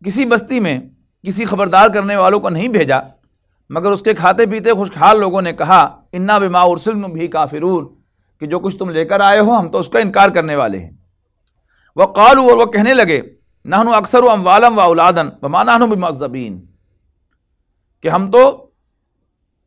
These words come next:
ہمارے پاس تو بہت سا مال ہے اور ہم صاحب اولاد ہیں اور ہم پر عذاب نہیں ہوگا، ہم معذب نہیں ہوں گے۔ قُلْ إِنَّ رَبِّي يَبْسُطُ الرِّزْقَ لِمَنْ يَشَاءُ وَيَقْدِرُ، کہو کہ بے شک میرا رب ہی ہے، وہ جس کے لیے چاہتا ہے رزق کو کشادہ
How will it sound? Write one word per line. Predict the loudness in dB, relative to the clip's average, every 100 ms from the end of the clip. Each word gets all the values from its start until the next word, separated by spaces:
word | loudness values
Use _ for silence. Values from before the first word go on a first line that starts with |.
| _ _ _ _ _ _ _ _ -4
ہمارے | 0 2
پاس | 4 4 4
تو |
بہت | 2 2 2
سا | 2
مال | 2 4 4
ہے | 4 2
اور | 4 4
ہم | 4 2
صاحب | 2 2 2 2
اولاد | 4 4 4
ہیں | 2 -6 -12 _ _ _ _
اور | -4 -2
ہم | -4
پر | -6 -4 -4
عذاب | -4 -2 2 0
نہیں | -2 -6 -6
ہوگا، | -6 -6 -6 -6
ہم | -4
معذب | -4 0 0
نہیں | 0 -2 -4
ہوں | -4 -8
گے۔ | -18 _ _ _ _ _ _ _ _ _ _ _ _ _ _ _
قُلْ | -2 2
إِنَّ | 4
رَبِّي | 4 4 2
يَبْسُطُ | 2 0
الرِّزْقَ | -2 -2 -2
لِمَنْ | -2 0 -2
يَشَاءُ | -2 2 2 4
وَيَقْدِرُ، | 2 -2 -2 -10 -10 _ _ _ _ _ _ _ -2
کہو | 2 2
کہ | 2
بے | 2
شک | 0 -2 -6
میرا | 0 2
رب | 2 0
ہی | 2 2
ہے، | 2 0 -6 _ _ _ _
وہ | -6
جس | -6 -4
کے | -2
لیے | -2
چاہتا | 2 2 4 4
ہے | 4
رزق | 4 0
کو | -2
کشادہ | -4 -4 -2 2